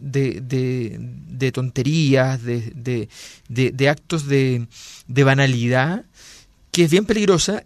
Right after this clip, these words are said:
y que, ojo, este tipo de eventos, eh, falsificación de pruebas y cosas así,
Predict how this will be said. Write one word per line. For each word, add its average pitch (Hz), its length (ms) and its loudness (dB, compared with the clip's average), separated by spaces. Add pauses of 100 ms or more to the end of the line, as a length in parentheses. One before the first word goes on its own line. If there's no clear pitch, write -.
y 170 100 -2
que, 180 300 0
ojo, 165 460 0
este 165 240 -6
tipo 220 260 -4
de 214 60 4
eventos, 180 720 -4
eh, - 260 -18 (360)
falsificación 123 800 -2
de 117 80 -6
pruebas 120 460 0
y 120 40 -6
cosas 131 320 -2
así, 143 140 -4